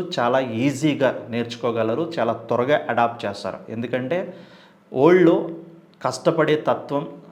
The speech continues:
లేదంటే ఏదైనా నేర్చుకునే, తొందరగా అవగాహన చేసుకునే తత్వం, అడాప్ట్ చేసుకునే గుణం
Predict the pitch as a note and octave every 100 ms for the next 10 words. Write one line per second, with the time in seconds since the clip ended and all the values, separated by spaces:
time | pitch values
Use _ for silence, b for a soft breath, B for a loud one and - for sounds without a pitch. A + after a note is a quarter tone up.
0 | - A#2 A#2+ C3 C#3+ A#2+ A#2+ C3+ C#3 C#3
1 | C3+ A#2 C3 - - C#3 C3 - - -
2 | - _ _ B2+ B2 C#3+ C#3 C3 A2 G#2+
3 | A#2+ C3+ C#3 C3+ B2 A#2+ - A#2+ A#2 A2+
4 | B2+ C3+ C3 G#2+ C3 D3 - B2+ A#2 -
5 | A#2 A2+ - B B B A#2+ A#2 C#3 D3+
6 | D3